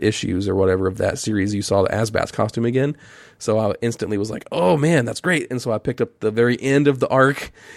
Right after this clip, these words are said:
and I owned the very beginning of the arc. And then over the years, I've collected all the issues. And so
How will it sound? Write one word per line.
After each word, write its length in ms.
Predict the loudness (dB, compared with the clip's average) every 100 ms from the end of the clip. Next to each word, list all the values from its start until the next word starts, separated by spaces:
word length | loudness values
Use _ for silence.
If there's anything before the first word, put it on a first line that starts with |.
| -6
and 140 | 2 4
I 160 | 4 0
owned 320 | 0 2 4
the 100 | 2
very 220 | 2 2
beginning 400 | 2 2 2 2
of 80 | 0
the 80 | -2
arc. 260 | -2 -2 -2
And 80 | -2
then 80 |
over 180 | -2 -2
the 140 | -4 -4
years, 220 | -2 -2
I've 160 | -2 -4
collected 340 | -6 -4 0
all 180 | 4 6
the 120 | 8
issues. 420 | 6 4 2 2 0
And 100 | -2
so 300 | 0 0